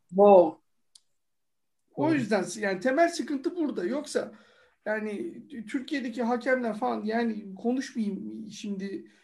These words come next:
Speaker 2: Yani her sefer her basket maçından sonra her hafta Türkiye Ligi izledikten sonra yazıyorum. Aynısı futbol için de geçerli. Devlet üç tane müfettiş görevlendirecek. Bunların yedi sülalesinin, e, çetelesini, e,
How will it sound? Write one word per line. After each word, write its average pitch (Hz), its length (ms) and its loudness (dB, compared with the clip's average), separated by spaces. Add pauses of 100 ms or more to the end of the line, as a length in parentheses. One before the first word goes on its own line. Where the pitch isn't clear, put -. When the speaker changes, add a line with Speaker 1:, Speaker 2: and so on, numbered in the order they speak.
(260)
Speaker 2:
Yani 214 440 -6
her 233 160 4
sefer 247 340 -2
her 262 420 0
basket 226 440 -4 (180)
maçından 214 640 -6
sonra 208 240 -4
her 226 140 2
hafta 220 280 -2
Türkiye 220 340 -6
Ligi 202 160 -8
izledikten 208 380 -6
sonra 208 240 -6
yazıyorum. 220 380 -2
Aynısı 220 500 -4 (240)
futbol 247 380 -6
için 226 220 -4
de 233 60 -2
geçerli. 185 640 -6 (420)
Devlet 247 360 -4
üç - 180 -2
tane 226 220 4
müfettiş 226 440 -4
görevlendirecek. 208 760 0
Bunların 254 320 -2
yedi 277 240 0
sülalesinin, 208 760 0
e, 202 380 -6
çetelesini, 220 600 -4
e, 190 260 -6